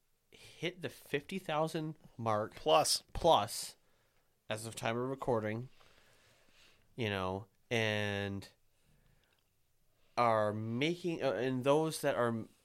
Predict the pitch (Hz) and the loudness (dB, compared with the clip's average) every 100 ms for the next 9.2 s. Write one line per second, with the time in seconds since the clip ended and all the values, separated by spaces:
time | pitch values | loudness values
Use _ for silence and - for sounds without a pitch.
0 | - 117 110 98 - - 175 170 180 165 | -12 -2 0 0 -6 -8 -6 -4 -6 -4
1 | 160 156 147 123 117 - 123 - 104 - | -4 -4 -6 -8 -8 -4 -6 -4 -8 -6
2 | 107 85 80 - - - - - - 123 | -6 -6 -8 -14 -20 -20 -20 -20 -12 -8
3 | 117 113 104 101 98 98 _ _ - 120 | -6 -4 -6 -6 -8 -12 _ _ -6 -6
4 | 120 - 151 143 131 110 107 98 92 - | -4 -4 0 0 0 -2 -6 -6 -8 -10
5 | 107 101 95 _ - - _ _ 123 104 | -10 -10 -14 _ -20 -20 _ _ -6 -4
6 | 98 101 - _ - 190 226 233 226 220 | -4 -6 -12 _ 4 8 8 8 2 4
7 | 196 - 180 190 240 165 - - 180 220 | 2 4 4 6 6 6 4 6 8 8
8 | 240 - 190 185 185 190 196 - 135 120 | 6 4 6 6 4 4 4 4 0 -2
9 | 117 - | -8 -10